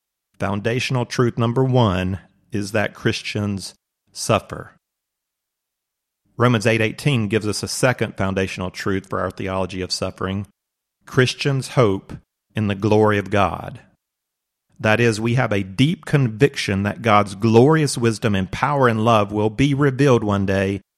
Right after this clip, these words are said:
in a new world, in justice achieved, in all things made right.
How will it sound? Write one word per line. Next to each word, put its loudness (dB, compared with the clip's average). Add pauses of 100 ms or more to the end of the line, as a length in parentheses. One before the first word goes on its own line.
(140)
in 0
a 0
new 4
world, 2 (340)
in -2
justice 2 (140)
achieved, 0 (220)
in 0
all 6
things -2
made 2
right. -2